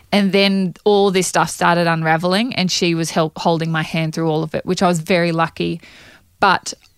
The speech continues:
I didn't realise it was even happening to me until I was just in this fog that I couldn't get out of. And obviously looking back now, it's depression. And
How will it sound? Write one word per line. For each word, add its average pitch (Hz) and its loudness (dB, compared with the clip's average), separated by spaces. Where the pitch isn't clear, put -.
I 214 4
didn't 226 2
realise 202 4
it 190 0
was 180 0
even 185 2
happening 185 2
to 190 -2
me 170 2
until 165 0
I 175 2
was 170 0
just - -4
in 202 2
this 175 -2
fog 180 2
that 180 2
I 175 2
couldn't 175 -4
get 170 0
out 165 2
of. 262 0
And 170 -2
obviously 160 -2
looking 156 -4
back 147 -2
now, 147 -2
it's - -10
depression. 202 -4
And 180 0